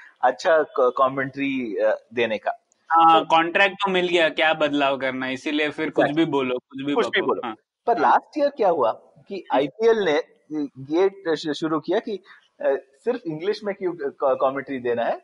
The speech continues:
Speaker 1: सारे
Speaker 2: हम्म।
Speaker 1: लैंग्वेज में दे सकते हैं।
Speaker 2: ओके, हम्म,
Speaker 1: So
Speaker 2: हम्म।
Speaker 1: लास्ट ईयर, अम, अ, शायद छह या आठ लैंग्वेज में शुरू किया।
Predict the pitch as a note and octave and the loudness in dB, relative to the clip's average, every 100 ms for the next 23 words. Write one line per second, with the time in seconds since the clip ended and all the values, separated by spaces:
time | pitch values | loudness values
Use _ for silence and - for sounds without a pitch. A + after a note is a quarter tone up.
0 | _ _ - F3 A3 A#3+ F#3 F#3 F#3 F#3 | _ _ 2 4 4 2 2 0 -2 -2
1 | C3+ A#2 - - F#2 _ _ _ _ _ | -2 -2 -4 -12 -20 _ _ _ _ _
2 | D#3 D#3 B2+ E3 E3+ _ D3+ C#3 C3 G3+ | -16 -10 -10 -10 -16 _ -10 -10 -2 0
3 | F#3 D3 C4 - A#3+ C4+ - D#3 D#3 D#3 | 4 4 2 2 4 4 2 0 0 0
4 | C#3+ C#3+ C#3 C#3 C#3 C3 C#3+ F3 F#3+ - | -2 0 -2 -6 -6 -8 -2 0 0 -4
5 | _ - F3+ G3 G#3 G#3+ D3+ D3+ D#3+ E3 | _ -2 0 2 2 4 4 4 2 0
6 | D3 D3+ D3 D#3 D3 C3 B2 B2+ | 0 0 -6 -6 -6 -6 -2 -2